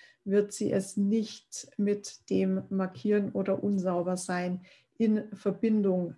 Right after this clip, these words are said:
bringen können. Also solltest du deine Katze zurechtweisen, immer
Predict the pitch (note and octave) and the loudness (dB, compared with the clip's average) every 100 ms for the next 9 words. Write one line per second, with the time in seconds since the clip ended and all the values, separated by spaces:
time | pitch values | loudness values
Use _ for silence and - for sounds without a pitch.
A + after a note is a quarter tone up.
0 | _ - F3+ E3+ E3+ D#3 C#3+ - D#3 D3+ | _ -6 -2 0 0 -2 -4 -4 -2 -2
1 | D#3 D#3+ - _ _ _ _ - G3 F#3+ | -2 -6 -10 _ _ _ _ -2 0 0
2 | F3+ - - G#3 A3+ B3 A3 - G#3+ G3+ | -4 -8 -6 4 6 6 2 -6 -4 -2
3 | G3+ F#3+ F#3+ G3 G3 F#3+ - F3+ F#3 F#3 | 0 -2 -2 -4 -4 -10 -10 -6 -6 -6
4 | - F#3 F#3 F#3 - - A#3+ A3+ A3 A3 | -6 -4 -4 -4 -8 0 2 2 -2 -4